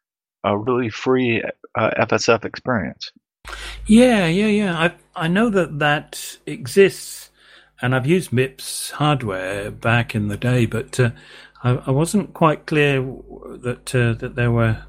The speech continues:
Speaker 2: there were things to be had that are available now. That's, you should do a show about that if nobody's ever talked about it. It's an interesting subject.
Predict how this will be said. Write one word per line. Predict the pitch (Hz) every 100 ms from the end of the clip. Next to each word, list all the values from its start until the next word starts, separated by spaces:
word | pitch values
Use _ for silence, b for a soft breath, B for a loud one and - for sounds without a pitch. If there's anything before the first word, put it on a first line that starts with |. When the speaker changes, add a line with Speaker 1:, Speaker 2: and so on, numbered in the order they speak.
| -
Speaker 2:
there | 117
were | 113
things | - 135 120
to | -
be | 113
had | 110 127 113 -
that | 131 - B B B B -
are | 123
available | 113 123 117 110
now. | 123 143 110
That's, | 113 120 - -
you | 156
should | - 185
do | 285
a | 208
show | - 160
about | 202 113
that | 110 113
if | 110
nobody's | 127 120 113 110
ever | 117 113 110 b b b b
talked | 156 160
about | 120 101 90 -
it. | 113
It's | - -
an | 127 117 127
interesting | 143 135 110 - 104
subject. | 143 139 101 -